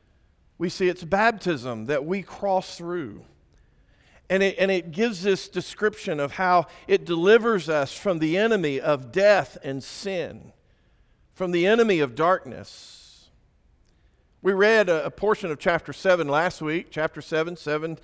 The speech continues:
through twelve, I believe, is where we were. And, and, and here it, it gives an echo back to the giving of the law at Sinai.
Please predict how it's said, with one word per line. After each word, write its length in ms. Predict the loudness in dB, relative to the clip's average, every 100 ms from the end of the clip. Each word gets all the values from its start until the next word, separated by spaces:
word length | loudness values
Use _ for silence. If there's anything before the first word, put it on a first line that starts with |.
| -20 _
through 100 | -8
twelve, 380 | -6 -2 0 2
I 80 | 0
believe, 320 | -2 -2 -4
is 160 | -6 -6
where 160 | -4
we 100 | -4
were. 340 | -4 -2 -2 -2
And, 120 | -6 -12 -20 -10
and, 400 | -2 -2 -2 -6 -12 -8
and 320 | -6 -6 -10 -12
here 440 | -4 0 2 4
it, 400 | 4 0 -2 -16 -20 -20 _ -6
it 180 | -4 2
gives 320 | 4 4 2
an 300 | 2 2 4
echo 400 | 4 2 0 0
back 500 | 2 4 6 4 -2 -20 _ _ _ _ _ _ _
to 140 | -2 0
the 120 | 2
giving 320 | 2 2 2
of 80 | 2
the 60 | 4
law 320 | 6 6 4
at 80 | 0
Sinai. 580 | 0 0 0 -2 -6